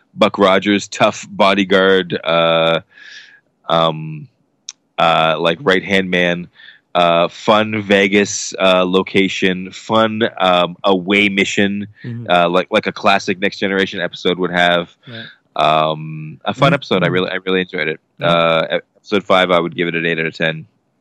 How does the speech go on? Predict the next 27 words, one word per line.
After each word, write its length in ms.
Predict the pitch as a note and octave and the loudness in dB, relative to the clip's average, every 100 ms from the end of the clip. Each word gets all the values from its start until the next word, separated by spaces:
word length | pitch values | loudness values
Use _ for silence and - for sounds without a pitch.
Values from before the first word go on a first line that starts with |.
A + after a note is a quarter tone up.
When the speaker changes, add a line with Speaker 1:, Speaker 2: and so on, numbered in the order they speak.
| _ | _
Speaker 1:
Easy. 180 | - F#3+ | -10 -8
Speaker 2:
Okay. 140 | F3 _ _ _ _ _ _ _ _ _ _ _ - | -10 _ _ _ _ _ _ _ _ _ _ _ -10
Speaker 1:
Um, 480 | C#2 D2 D2 D2 _ _ - | -6 -6 -10 -18 _ _ -10
how 80 | |
about 100 | E2+ | -8
you? 180 | E2 D#2+ - _ _ - | -8 -10 -16 _ _ -8
Speaker 2:
Um, 600 | E3 E3 E3 E3 D#3+ D3 _ E3 | -4 -4 -4 -6 -8 -12 _ -2
yeah, 200 | F#3 F3 D#3+ | -2 -2 -4
like 180 | D#3 F3 | -2 0
I 60 | |
said, 300 | - D#3 E3 D3 C3+ | 0 0 0 -4 -8
uh, 380 | C3 C3+ C3+ B2+ | -6 -6 -6 -8
it 100 | C3 | -8
was 340 | C3 C3 A#2+ - | -6 -6 -8 -4
Speaker 1:
You 80 | A#2+ | 2
wouldn't 240 | F3+ C#3+ | 2 4
watch 280 | D#3+ D#3 - | 2 2 4
it 100 | D3 | 2
if 100 | C3+ | 4
I 60 | C3+ | 2
didn't 220 | C#3 C3 | 2 2
make 260 | B2 A#2 | 0 2
you, 160 | A#2+ A#2+ | 0 0
but 240 | G#2 G#2 - | 2 2 2
Speaker 2:
Yeah, 260 | E3+ E3+ D3 | 2 4 4
Speaker 1:
<laughs> 280 | - - | 0 -2
Speaker 2:
no, 200 | D#3 F3+ | 2 4